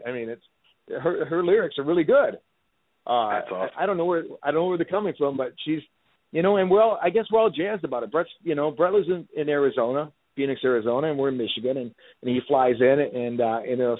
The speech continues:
Speaker 1: sing, you know, for three days, we'll write, and then he'll fly back, and we'll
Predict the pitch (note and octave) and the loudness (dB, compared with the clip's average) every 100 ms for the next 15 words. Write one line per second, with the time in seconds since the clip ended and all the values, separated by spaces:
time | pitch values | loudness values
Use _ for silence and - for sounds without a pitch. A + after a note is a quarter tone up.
0 | - C#3 C3+ B2+ B2 B2+ _ - _ - | 2 2 2 0 0 -2 _ -20 _ -6
1 | C3+ C#3 C3 C3+ C#3+ C3 B2 B2+ C#3+ F3 | 0 4 4 4 2 -4 0 0 0 -2
2 | C3+ C3+ C3 B2 C3+ B2+ A#2 A#2+ C#3+ - | -8 -6 -4 -6 -4 -4 0 0 -2 -6
3 | B2 B2+ B2 | -10 -6 -6